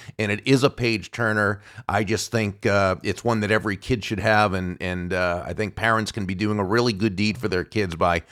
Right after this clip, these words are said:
getting them this, this book. Tell us about Gumdrop by Good Shop. What is that?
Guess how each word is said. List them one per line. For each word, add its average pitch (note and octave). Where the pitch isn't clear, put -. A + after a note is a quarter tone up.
getting G2+
them F2+
this, F2
this F#2+
book. G2+
Tell A#3
us C4+
about D3+
Gumdrop B2
by G2
Good F#2
Shop. D2+
What A2
is G#2
that? A#1+